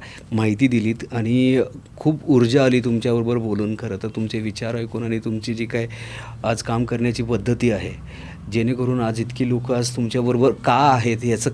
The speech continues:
खरंच एक, अ, प्रत्यय ऐकणाऱ्यांना देखील, बघणाऱ्यांना देखील definitely आलेलं असणार आहे दादा. आणि का तुम्हाला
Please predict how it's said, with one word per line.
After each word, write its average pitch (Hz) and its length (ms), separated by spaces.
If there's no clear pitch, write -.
खरंच 131 360
एक, - 300
अ, 123 140
प्रत्यय 127 580
ऐकणाऱ्यांना 127 580
देखील, 123 280
बघणाऱ्यांना 120 540
देखील 120 280
definitely 120 540
आलेलं 107 260
असणार 104 360
आहे 98 140
दादा. 85 260
आणि 120 420
का 127 260
तुम्हाला 135 420